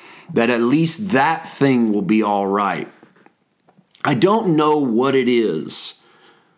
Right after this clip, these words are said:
that you need to hear, or, and I don't know what it is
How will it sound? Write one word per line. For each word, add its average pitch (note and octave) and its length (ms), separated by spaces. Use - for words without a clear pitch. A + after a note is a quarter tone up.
that A2+ 180
you A2 400
need C3+ 380
to A#2 100
hear, F2 420
or, A2 140
and C3 100
I D3+ 60
don't F#3+ 240
know G3 100
what D3+ 220
it C3+ 100
is C3+ 600